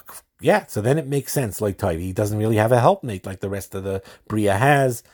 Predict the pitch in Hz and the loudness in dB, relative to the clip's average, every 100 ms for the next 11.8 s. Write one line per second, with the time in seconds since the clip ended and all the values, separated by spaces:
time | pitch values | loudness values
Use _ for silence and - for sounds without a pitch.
0 | _ _ - 98 90 101 113 104 151 143 | _ _ -12 -8 -6 -2 0 4 4 4
1 | 135 120 120 110 135 139 131 127 147 135 | 2 -2 -6 -4 2 4 6 4 4 2
2 | 113 95 107 107 151 180 127 104 175 - | -4 0 0 0 0 0 -2 -2 -4 -4
3 | - - 185 113 - 120 123 165 170 151 | -4 2 2 2 -2 -2 2 4 6 6
4 | 160 143 123 120 110 156 190 87 - _ | 4 2 -8 -10 -2 -2 -2 -8 -12 _
5 | _ _ 120 123 123 123 123 123 151 202 | _ _ 0 2 4 2 0 0 -2 -4
6 | 78 - _ _ _ _ - _ - 120 | -8 -12 _ _ _ _ -20 _ 2 2
7 | 98 135 - 123 113 196 165 95 123 117 | 4 2 4 2 4 2 2 -2 -2 -2
8 | - 131 - 123 123 127 165 220 - _ | 2 4 6 6 4 4 2 0 -14 _
9 | _ - - 110 92 110 165 165 - 135 | _ -2 2 2 0 0 0 2 6 6
10 | 110 147 160 123 113 95 98 143 143 123 | 6 4 4 0 0 0 4 4 2 -2
11 | 107 - 98 165 135 120 95 82 | -4 -2 -4 -4 0 0 0 -4